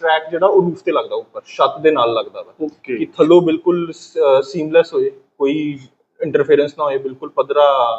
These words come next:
Speaker 1: ਅਹ, ਫਰਸ਼ ਕਹਿ ਸਕਦੇ ਹੋ ਤੁਸੀਂ।
Speaker 2: ਜੇ ਕੋਈ ਮਤਲਬ ਆਪਣਾ ਛੱਤ ਦੇ ਉੱਤੇ ਡਿਜ਼ਾਈਨ ਕਰਾਉਣਾ ਚਾਹਵੇ, ਕੁਛ, ਅਹ,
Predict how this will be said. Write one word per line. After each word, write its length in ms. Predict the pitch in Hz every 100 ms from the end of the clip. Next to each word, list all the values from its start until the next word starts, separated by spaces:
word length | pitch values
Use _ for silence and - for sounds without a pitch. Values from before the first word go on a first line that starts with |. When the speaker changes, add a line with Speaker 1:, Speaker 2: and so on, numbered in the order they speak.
| 113
Speaker 1:
ਅਹ, 1040 | _ _ _ _ _ _ _ - 113 110
ਫਰਸ਼ 280 | 131 120 -
ਕਹਿ 120 | 113
ਸਕਦੇ 240 | 120 110
ਹੋ 40 | 107
ਤੁਸੀਂ। 240 | - 165
Speaker 2:
ਜੇ 160 | 156 185
ਕੋਈ 220 | 190 185
ਮਤਲਬ 300 | 190 185 190
ਆਪਣਾ 560 | 185 180 175 180 175 _
ਛੱਤ 280 | - 160 165
ਦੇ 120 | 170
ਉੱਤੇ 480 | 175 - 160 156 143
ਡਿਜ਼ਾਈਨ 380 | 147 160 160 160
ਕਰਾਉਣਾ 260 | 165 156 151
ਚਾਹਵੇ, 360 | 151 147 139 - _ _ _ _ _ _ _ _
ਕੁਛ, 260 | 170 160 175
ਅਹ, 840 | 165 160 - - 143 143 139 135